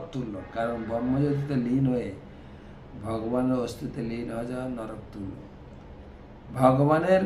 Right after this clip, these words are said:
কারণ ব্রহ্মজ্যোতিতে লীন হয়ে তার অস্তিত্ব হারানোকে আত্মহত্যার সমতুল্য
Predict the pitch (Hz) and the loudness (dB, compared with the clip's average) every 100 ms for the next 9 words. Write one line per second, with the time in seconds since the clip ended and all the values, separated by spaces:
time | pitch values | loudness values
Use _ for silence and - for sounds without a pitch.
0 | - - - - 151 143 131 131 135 143 | 0 -8 -12 -4 2 4 6 6 6 6
1 | 151 160 156 135 147 160 151 156 131 131 | 4 4 4 6 6 4 4 6 4 2
2 | - - - - - - 123 120 - 127 | -4 -14 -16 -16 -16 -4 2 2 2 0
3 | 127 131 170 147 151 131 131 143 143 139 | 2 2 -4 -4 0 2 2 0 -2 -2
4 | 135 131 - 123 139 - 147 143 139 151 | -4 -6 -2 0 0 2 4 4 4 0
5 | 135 - 120 123 131 139 120 110 | -2 -2 -2 0 0 0 -2 -2